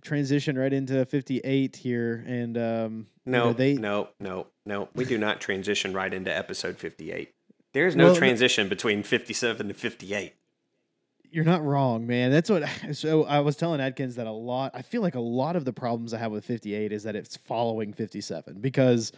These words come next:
Speaker 1: Gang Orca just showed up on scene. Like, you're pumped, you wanna know what happens, and then they're like, "Oh, here's some filler."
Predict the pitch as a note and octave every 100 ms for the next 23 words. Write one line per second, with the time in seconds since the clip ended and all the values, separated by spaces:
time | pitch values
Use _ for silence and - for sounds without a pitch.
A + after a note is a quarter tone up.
0 | - - - - - F3 F#3 E3+ D#3+ D3+
1 | D3+ - E3 D3+ C#3+ C#3 C3+ C3 C#3 C#3
2 | C3 C3 A#2+ D3+ D#3 G3+ - E3+ G#3 A2+
3 | D3+ A#3+ F3+ D3+ G#3 A3 D#3 C#3+ D#3+ G3
4 | A3+ C#4 D#3+ A#2 G2+ C#3 D3 F3+ E3 C#3+
5 | C3 E3+ A3+ D#3+ E3 G3+ F3+ D3+ D3+ A#2
6 | F#2+ F2